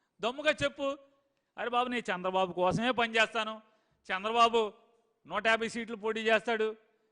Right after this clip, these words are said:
నేను పాతిక సీట్లు పోటీ చేస్తాను, లేకపోతే బీజేపీ ఐదు సీట్లు పోటీ చేస్తుంది, నేను ఇరవై సీట్లు పోటీ చేస్తాను,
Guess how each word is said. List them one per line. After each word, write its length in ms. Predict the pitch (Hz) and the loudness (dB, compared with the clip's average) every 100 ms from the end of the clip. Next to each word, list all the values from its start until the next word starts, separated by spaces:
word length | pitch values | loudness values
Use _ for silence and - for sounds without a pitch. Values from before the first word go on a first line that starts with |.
| _ | _
నేను 220 | 139 202 185 | -12 -10 -2
పాతిక 280 | 190 196 | -2 -4
సీట్లు 300 | 175 208 185 | -10 -10 -10
పోటీ 220 | 170 175 170 | -8 -6 -4
చేస్తాను, 420 | 160 151 156 147 - _ _ _ _ | -6 -6 -10 -12 -20 _ _ _ _
లేకపోతే 160 | - 208 | -6 -4
బీజేపీ 440 | 170 208 233 233 | -4 -2 0 2
ఐదు 180 | 226 220 | 0 -2
సీట్లు 280 | 190 233 233 | -6 -8 -4
పోటీ 220 | 220 226 | -2 0
చేస్తుంది, 440 | 226 220 214 226 214 _ _ 170 | 0 0 -2 -6 -6 _ _ -8
నేను 160 | 214 | -4
ఇరవై 220 | 208 226 233 | -4 -4 -2
సీట్లు 280 | 240 220 | -4 -4
పోటీ 220 | 208 226 214 | -6 -4 -2
చేస్తాను, 460 | 214 226 214 208 | -2 -2 -8 -10